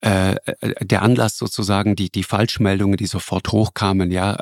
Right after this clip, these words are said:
ähm, d-, d-, der Junge, ne, der diese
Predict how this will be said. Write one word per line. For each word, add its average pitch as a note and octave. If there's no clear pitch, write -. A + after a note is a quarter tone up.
ähm, F#2+
d-, -
d-, -
der G2
Junge, G#2
ne, G2+
der G2+
diese F#2